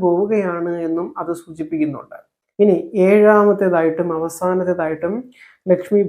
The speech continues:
ഭഗവതിയുടെ അനുഗ്രഹം നമുക്ക് കൈവരുമ്പോൾ നമ്മൾ കാണുന്ന സ്വപ്നം എന്ന് പറയുന്നത് പറക്കുന്നതായിട്ട് നമ്മൾ സ്വപ്നം കാണുക. ചിറക് വിരിച്ചോ അതുമല്ലെങ്കിൽ വായുവിൽ ഇങ്ങനെ ഒഴുകി നടക്കുന്നത് പോലെയോ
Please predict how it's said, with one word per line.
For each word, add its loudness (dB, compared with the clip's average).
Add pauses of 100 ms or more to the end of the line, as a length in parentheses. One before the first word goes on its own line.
ഭഗവതിയുടെ 0 (100)
അനുഗ്രഹം -4 (720)
നമുക്ക് 2
കൈവരുമ്പോൾ 0 (120)
നമ്മൾ 0 (160)
കാണുന്ന -6
സ്വപ്നം -12
എന്ന് -8
പറയുന്നത് -8 (340)
പറക്കുന്നതായിട്ട് -4
നമ്മൾ -6 (120)
സ്വപ്നം -12 (100)
കാണുക. -10 (540)
ചിറക് 6
വിരിച്ചോ 2 (280)
അതുമല്ലെങ്കിൽ 0
വായുവിൽ 0
ഇങ്ങനെ -4
ഒഴുകി 0
നടക്കുന്നത് -8
പോലെയോ -4